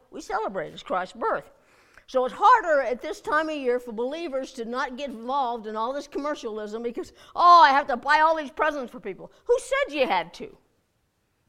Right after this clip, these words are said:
There ain't no rules and no book that I've ever seen that says you have to buy all of your nieces and nephews presents.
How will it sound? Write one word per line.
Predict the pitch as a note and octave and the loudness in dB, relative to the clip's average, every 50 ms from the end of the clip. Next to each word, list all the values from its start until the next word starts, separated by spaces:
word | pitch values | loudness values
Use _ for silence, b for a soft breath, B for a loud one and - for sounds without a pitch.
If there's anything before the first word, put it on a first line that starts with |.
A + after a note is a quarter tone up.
| _ _ _ _ _ _ _ _ _ _ - - _ _ _ _ _ _ _ _ _ _ - | _ _ _ _ _ _ _ _ _ _ -20 -20 _ _ _ _ _ _ _ _ _ _ -6
There | G3+ B3+ | -4 -4
ain't | D4+ E4 | -2 -2
no | F#4 F4 E4 | -2 -4 -2
rules | E4 E4+ F4 F4 F4 F4+ A#4+ F4 | -2 -2 -2 -2 -2 -2 -2 -4
and | D4+ C#4+ | -4 -4
no | C#4 D4 D#4+ D#4+ | -2 0 0 0
book | D#4+ E4+ F4 - - | 2 2 2 2 2
that | - C#4 C4+ | 2 2 4
I've | D4 E4 G4+ D#4+ | 6 6 6 6
ever | E4 E4 D#4 D4+ | 6 6 6 4
seen | D4 - - D#4 D#4 D4+ D4 | 0 -6 -4 -2 -2 -2 -2
that | C#4 - | -4 -4
says | - A#3 A#3 | -4 -4 -4
you | B3 C#4 G#4 | -2 -2 0
have | G4+ F#4 D4+ D#4 D#4 | 2 4 4 4 2
to | - B3+ | 0 -4
buy | G#3 B3+ C4 C4+ C4+ C4 | 0 4 6 6 6 6
all | G3+ C4 C#4 D4+ D#4+ F4 F#4+ F#4+ F#4 F#4 F#4 F4 E4+ | 8 8 8 10 12 12 12 12 12 12 12 10 8
of | E4 D#4+ C#4+ | 6 2 2
your | D#4 D#4 D4+ D4+ | 4 6 6 6
nieces | D4+ D4 D4+ D#4+ G4+ A4 - F#4 E4 E4 | 6 4 0 -2 -2 -4 -6 -8 -8 -6
and | F4+ E4 D4+ C#4+ | -6 -4 0 2
nephews | C#4 C#4 C4+ C4 C#4 C#4 C#4+ D4 - | 2 2 2 0 -4 -8 -8 -8 -6
presents. | - - - G4 A#4 B4 G#4 F4 F4 D4+ A#3+ - - - - - | -2 0 4 6 6 6 6 2 -4 -6 -8 -10 -16 -20 -20 -20